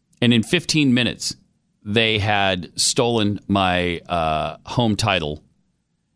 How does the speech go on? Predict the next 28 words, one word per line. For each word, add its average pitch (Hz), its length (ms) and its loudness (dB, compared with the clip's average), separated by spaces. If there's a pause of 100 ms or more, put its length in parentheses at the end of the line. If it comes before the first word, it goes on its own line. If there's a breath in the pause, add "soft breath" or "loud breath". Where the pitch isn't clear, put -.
(180)
and 101 160 0
forged 127 380 -2
my 117 140 2
signature. 104 540 0
And 107 100 2
now 127 340 2
the 98 180 -2
house, 107 400 -2
you 127 100 -2
know, 82 140 0
would 120 240 0
have 95 100 0
belonged 87 400 0
to 98 80 2
them 78 380 -2 (240)
if 101 160 2
they 107 120 4
were 95 140 -2
the 85 140 -2
actual 76 320 -8
thieves. 69 440 -10 (220)
I 120 40 2
mean, 135 200 0
it, 160 220 -2
it 143 280 -2
doesn't 190 320 0
take 170 220 -2
them 151 160 0